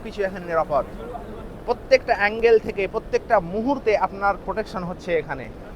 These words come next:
হয়তো মনে হচ্ছে আপনার যে এত ভিড়ে আমাকে কে দেখছে, কিন্তু না, এখানে সামান্য থেকে সামান্য দুর্ঘটনা যা কিছু হয়ে যায় তারা ঠিক যারা কন্ট্রোল করছে কন্ট্রোলারদের চোখে পড়ে যাবে। তারা এমনভাবে এখানে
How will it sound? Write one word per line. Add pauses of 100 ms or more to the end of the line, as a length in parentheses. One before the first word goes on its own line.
(280)
হয়তো
মনে
হচ্ছে
আপনার
যে
এত
ভিড়ে (420)
আমাকে (100)
কে
দেখছে,
কিন্তু
না, (580)
এখানে (840)
সামান্য
থেকে
সামান্য
দুর্ঘটনা (520)
যা
কিছু
হয়ে
যায়
তারা (760)
ঠিক (240)
যারা
কন্ট্রোল
করছে
কন্ট্রোলারদের (460)
চোখে
পড়ে
যাবে। (200)
তারা
এমনভাবে
এখানে